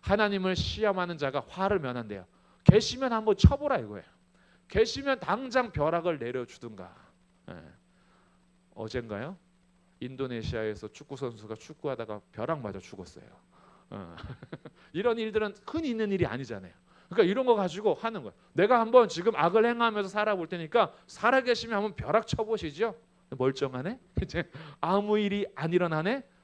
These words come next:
라고 하면서 오히려 하나님을 조롱하듯이 살아가는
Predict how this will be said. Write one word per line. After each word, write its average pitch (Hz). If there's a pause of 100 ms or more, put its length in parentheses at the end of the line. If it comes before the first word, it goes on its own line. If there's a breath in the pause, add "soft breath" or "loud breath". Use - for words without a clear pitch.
라고 165
하면서 160
오히려 135
하나님을 151 (240 soft breath)
조롱하듯이 120
살아가는 110